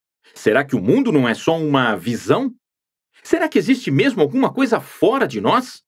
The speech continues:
Estas são as perguntas feitas pelo filósofo George Berkeley.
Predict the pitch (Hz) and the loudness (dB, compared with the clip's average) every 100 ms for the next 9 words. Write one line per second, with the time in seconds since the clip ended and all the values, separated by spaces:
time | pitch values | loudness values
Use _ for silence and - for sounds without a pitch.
0 | _ _ _ _ _ _ - 269 262 226 | _ _ _ _ _ _ -2 0 0 0
1 | 196 143 135 123 180 147 - 175 185 143 | 0 0 0 0 0 0 2 0 0 0
2 | 165 139 127 98 156 165 143 151 131 156 | 2 0 0 0 0 -2 -2 0 2 0
3 | 185 160 135 127 110 98 78 | 0 -2 0 0 -2 -4 -4